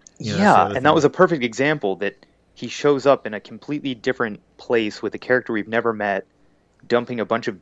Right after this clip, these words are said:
Speaker 2: backstory that we may or may not have known, all to get a file that was somehow incriminating of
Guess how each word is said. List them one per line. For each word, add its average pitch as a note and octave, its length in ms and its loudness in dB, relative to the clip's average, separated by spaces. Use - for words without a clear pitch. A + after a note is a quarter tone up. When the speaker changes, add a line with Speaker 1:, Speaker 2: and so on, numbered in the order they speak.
Speaker 2:
backstory A#2 580 -2
that - 80 -4
we G#2 120 -8
may G#2 340 -4
or G#2+ 120 -4
may G2+ 200 -4
not G#2+ 200 -2
have F#2 100 -6
known, F#2+ 680 -6
all A2+ 280 4
to B2 120 -10
get A2+ 160 0
a G#2 60 2
file C#3 840 -2
that A2 240 -6
was A2+ 480 -6
somehow C#3+ 640 -6
incriminating C#3 720 -6
of G#2 100 -8